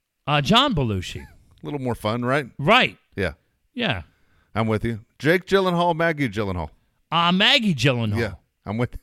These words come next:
Speaker 2: <laughs> I'm with
Speaker 1: Yeah.
Speaker 2: you on that for a variety of reasons.
Speaker 1: Yeah.
Speaker 2: Justine Bateman or Jason Bateman?
Speaker 1: Uh, Justine Bateman.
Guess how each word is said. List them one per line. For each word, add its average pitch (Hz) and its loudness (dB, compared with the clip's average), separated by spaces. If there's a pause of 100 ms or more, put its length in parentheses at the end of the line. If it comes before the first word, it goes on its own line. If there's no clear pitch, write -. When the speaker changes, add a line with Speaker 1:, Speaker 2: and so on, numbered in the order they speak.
(140)
Speaker 2:
<laughs> - -20
I'm - -16
with - -6
Speaker 1:
Yeah. 190 4
Speaker 2:
you 160 2
on 147 -4
that 147 -6
for 131 -2
a - -2
variety 139 -2
of 95 -6
reasons. 139 -4
Speaker 1:
Yeah. 226 2 (1500)
Speaker 2:
Justine 175 0
Bateman 175 0
or 139 -2
Jason 131 -2
Bateman? 76 -6 (120)
Speaker 1:
Uh, 165 4
Justine 202 0
Bateman. 113 0